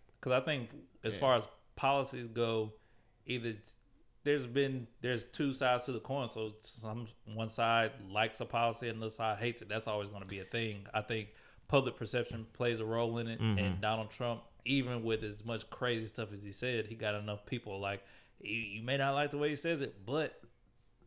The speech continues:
Speaker 1: he's gay." And they, they backed him.
Speaker 2: Well, yeah, I do think it was a mixture, though, because, again, you know, I just told about myself.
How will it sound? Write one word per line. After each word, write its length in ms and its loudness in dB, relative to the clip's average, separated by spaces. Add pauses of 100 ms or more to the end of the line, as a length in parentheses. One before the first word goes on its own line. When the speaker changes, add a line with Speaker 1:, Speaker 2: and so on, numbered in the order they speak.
(340)
Speaker 1:
he's 320 -6
gay." 300 -2 (800)
And 140 -6
they, 140 0
they 160 -4
backed 340 -4
him. 80 -20 (920)
Speaker 2:
Well, 340 10
yeah, 500 10
I 80 8
do 220 6
think 220 6
it 20 8
was 120 8
a 60 6
mixture, 480 4
though, 240 4
because, 460 2
again, 640 4 (920)
you 160 -2
know, 300 -2
I 80 -4
just 220 0
told 180 8
about 240 4
myself. 640 2